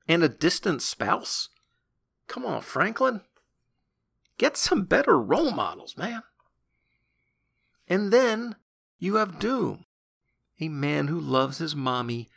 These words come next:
very, very much. You've heard the phrase, "I'd go to the ends of the earth for that person." Doom does that and more, because he's a good son, a good boy, and a good man,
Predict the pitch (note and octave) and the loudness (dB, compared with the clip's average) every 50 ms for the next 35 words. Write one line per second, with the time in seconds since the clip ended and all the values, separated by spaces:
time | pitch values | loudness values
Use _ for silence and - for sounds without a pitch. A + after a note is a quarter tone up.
0 | _ _ _ D3 A#2 A2 C3+ B2 A#2+ A#2+ B2 B2 B2 A#2+ B2 A#2+ - _ _ _ | _ _ _ -16 -8 -2 0 0 0 0 0 -2 -4 -4 -6 -10 -16 _ _ _
1 | _ - A2 A#2 B2 A#2 A2 G#2+ A2+ A2+ A2 - _ _ _ _ _ - - A2 | _ -18 -8 -6 -6 -6 -4 -6 -8 -8 -10 -12 _ _ _ _ _ -12 -10 -10
2 | - - _ - - - - - _ - C4 - - A#3 G3+ D3+ C#3 C#3 - - | -10 -10 _ -18 -18 -18 -20 -18 _ -8 -6 2 4 4 4 4 2 -2 0 2
3 | C3 A#2+ A#2 C3+ E3 G3 F#3+ - - - _ _ _ _ _ _ - F#3+ F#3 D3 | 2 2 2 2 0 0 0 -2 -8 -12 _ _ _ _ _ _ -4 -4 -4 2
4 | C#3 E3+ F#3 F#3+ F#3+ G3 F#3 F#3 - - F3+ F#3 G3+ G3+ F#3+ F3+ G3+ F#3 F#3+ F#3 | 8 10 10 10 10 8 2 0 0 2 2 4 4 2 4 2 2 2 2 0
5 | E3 F3+ F#3+ G3+ F#3 - - - D3+ B2 B2 A2+ G2+ - - C#3+ B2+ A#2+ - - | 6 6 6 6 6 4 0 0 2 2 2 0 0 -2 -2 0 0 0 -2 -6
6 | - - - - _ _ _ _ _ _ _ _ _ _ _ _ _ _ _ _ | -10 -12 -20 -20 _ _ _ _ _ _ _ _ _ _ _ _ _ _ _ _
7 | _ _ _ _ _ C#3 D3 F3+ F#3+ F3+ D#3+ C3 C3+ B2+ B2 A2 A2 A2 C3 B2 | _ _ _ _ _ 2 2 2 2 0 -2 0 0 0 0 -2 -2 -2 0 2
8 | B2 C3+ - - - - - _ _ _ _ - E3+ D#3+ E3 E3+ F3 F3 E3+ E3 | 2 0 -2 -6 -14 -20 -20 _ _ _ _ 2 4 6 6 8 8 8 6 6
9 | - - - - - _ _ _ - C3 B2 C3 B2+ G#2+ F#2+ - - - - - | 2 -2 -6 -16 -20 _ _ _ -2 2 4 4 4 4 2 -2 -6 -8 -12 -18
10 | - - _ _ _ _ _ _ _ _ _ _ _ _ _ _ _ - C3+ - | -20 -20 _ _ _ _ _ _ _ _ _ _ _ _ _ _ _ -8 -6 -6
11 | C3 - D3+ D3+ C3+ C#3+ - - - C#3 C#3 C3+ - - - - - A2+ G#2 G2 | -6 -6 -6 -4 -4 -4 -4 0 2 2 2 2 2 -4 -4 -2 -2 -2 -4 -4
12 | G2 - - C3+ - _ - F3+ E3+ - - - - - - - - - - - | -8 -10 -14 -16 -12 _ 4 4 4 4 -2 -6 -6 -6 -6 -10 -14 -16 -20 -20
13 | _ _ _ _ _ _ _ _ _ _ _ _ _ _ _ _ _ _ _ _ | _ _ _ _ _ _ _ _ _ _ _ _ _ _ _ _ _ _ _ _
14 | _ _ _ _ - C3 A2+ A2 G2+ - G#2+ G#2 A#2+ B2+ B2 B2 B2+ C#3 D3 D3 | _ _ _ _ -10 -10 -10 -8 -8 -8 -8 -6 -4 -4 -4 -2 -2 -4 -6 -8
15 | C#3+ C3+ | -10 -14